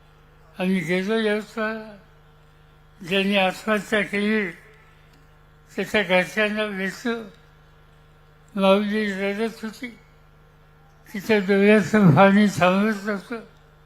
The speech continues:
विचारलं, "काय झालं, का आत्महत्या केली तुझ्या बालकाने?"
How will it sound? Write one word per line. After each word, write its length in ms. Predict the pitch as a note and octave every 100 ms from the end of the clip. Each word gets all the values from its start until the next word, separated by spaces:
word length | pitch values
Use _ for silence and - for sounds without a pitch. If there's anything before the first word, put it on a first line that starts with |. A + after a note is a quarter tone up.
| _ _ _ _ _ _ _ _ -
विचारलं, 560 | G#3+ - C#4 A#3 G#3
"काय 400 | G#3 - A#3+ C#4+
झालं, 320 | C4 F#3 E3+ F#3
का 340 | - A#3+ C#4
आत्महत्या 580 | C4 - A3 G3+ D#3+ F#3+
केली 420 | - F#3+ F3 D#3 - - - - -
तुझ्या 260 | G3 F#3+
बालकाने?" 640 | F#3 F3+ E3+ D3+ G3 E3